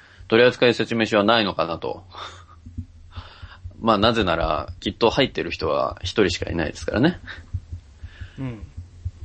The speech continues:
Speaker 1: まあ、なんですが、えー、それぞれの都市、ね、いろんな県、都道府県ありますけれども、都道府県公認の、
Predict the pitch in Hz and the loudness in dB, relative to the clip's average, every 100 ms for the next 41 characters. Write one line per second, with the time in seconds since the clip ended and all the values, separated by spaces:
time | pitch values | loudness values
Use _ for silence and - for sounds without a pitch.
0 | - 123 117 156 143 101 80 87 95 80 | 4 6 6 6 6 4 2 4 6 6
1 | 60 - - - - - - - - - | 0 -10 -18 -16 -12 -14 -10 -10 -10 -12
2 | - 95 92 90 90 90 87 87 90 90 | -8 -4 -2 0 0 0 0 0 0 -2
3 | 87 160 226 269 160 107 - 107 175 - | 2 6 8 8 6 4 4 2 2 0
4 | - - - - - - - - - - | -4 -14 -16 -16 -18 -14 -14 -12 -12 -12
5 | - 131 123 87 - 98 95 95 95 92 | -4 -2 -2 -4 -8 -4 -2 0 2 4
6 | 90 - - - - - 98 82 69 - | 2 0 -8 -14 -12 0 0 0 -6 -14
7 | - - - 90 98 95 - - 95 104 | -18 -16 -6 0 2 2 -2 -4 0 2
8 | 104 - - - - - - - - - | 0 -2 -6 -6 -6 -8 -12 -20 -20 -4
9 | - 123 151 165 - 151 120 104 190 214 | 2 6 6 6 4 2 2 4 6 6
10 | 233 220 214 202 180 - | 6 4 2 2 2 0